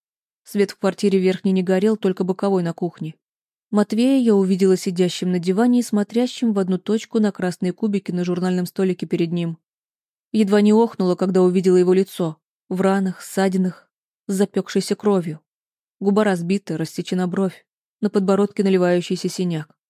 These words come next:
Костяшки кистей, сложенных на коленях, сбиты. «Боже!» вырвался выдох. Я сделала к нему несколько шагов и остановилась.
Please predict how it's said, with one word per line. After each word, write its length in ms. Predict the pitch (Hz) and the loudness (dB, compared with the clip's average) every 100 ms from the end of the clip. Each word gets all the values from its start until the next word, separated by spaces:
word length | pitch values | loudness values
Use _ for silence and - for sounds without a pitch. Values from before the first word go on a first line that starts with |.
| _ _ _ _ - | _ _ _ _ -4
Костяшки 460 | 208 - 208 - | -2 0 -2 -2
кистей, 340 | - 202 - 233 | -4 -4 -2 -2
сложенных 500 | - 196 185 185 - | 2 2 2 -2 -4
на 100 | 180 | -2
коленях, 360 | 185 185 190 | 0 0 0
сбиты. 400 | 190 185 170 165 - _ _ _ _ _ _ _ | -2 -4 -4 -8 -16 _ _ _ _ _ _ _
«Боже!» 600 | 180 175 165 156 165 165 - _ _ _ _ _ _ _ | -10 -4 -4 -4 -6 -10 -14 _ _ _ _ _ _ _
вырвался 440 | 190 185 175 165 185 | -2 -2 0 -2 -2
выдох. 400 | 180 165 - _ _ _ _ _ _ - | -2 -4 -8 _ _ _ _ _ _ -2
Я 160 | 208 | 0
сделала 380 | 196 185 208 202 | 2 2 2 2
к 80 | 190 | 0
нему 180 | 196 190 | 0 0
несколько 340 | 185 185 180 | 0 -4 -6
шагов 400 | 180 185 185 196 | -6 -4 -2 -2
и 40 | 190 | -4
остановилась. 800 | 185 190 185 160 156 156 _ | -4 -4 -4 -4 -8 -12 _